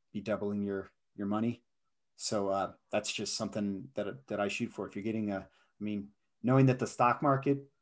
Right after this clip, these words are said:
over the, the course of time, the number they tout is anywhere from ten to eleven percent before inflation. So yeah, if you can get a fifteen percent return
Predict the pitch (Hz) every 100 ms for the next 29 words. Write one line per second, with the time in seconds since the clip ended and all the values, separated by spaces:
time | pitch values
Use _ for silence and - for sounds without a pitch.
0 | - 120 113 110 110 104 - - 123 -
1 | - 113 120 123 107 104 110 110 107 104
2 | 113 113 101 107 104 104 - 98 - 104
3 | 101 110 101 101 98 98 113 101 110 -
4 | 101 95 104 104 127 123 107 101 117 -
5 | 120 120 98 - 110 117 104 - 120 107
6 | - 120 135